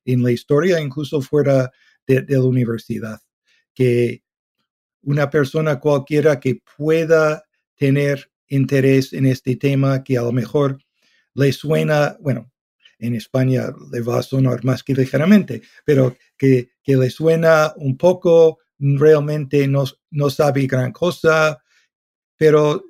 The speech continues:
le apetece aprender más. Y eso de tener, ah, capítulos, por llamarlos así, de un máximo de ochocientas palabras,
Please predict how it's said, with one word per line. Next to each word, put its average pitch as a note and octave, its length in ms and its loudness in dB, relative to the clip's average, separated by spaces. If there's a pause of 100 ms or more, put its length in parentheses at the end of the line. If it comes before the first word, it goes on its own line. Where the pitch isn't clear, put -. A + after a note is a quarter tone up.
(340)
le E3 160 4
apetece F#3 680 2 (160)
aprender C#3 580 -2
más. - 420 -12 (460)
Y B2+ 580 -2 (360)
eso D3+ 420 0
de C#3 180 2
tener, D3 400 0 (760)
ah, - 320 -10 (380)
capítulos, C#3 640 -4
por B2+ 200 -4
llamarlos B2+ 560 -2
así, C#3 400 -4
de A#2 460 -8 (340)
un C#3 160 0
máximo C3+ 480 0
de C3+ 120 2
ochocientas C3 640 -4
palabras, E3+ 720 0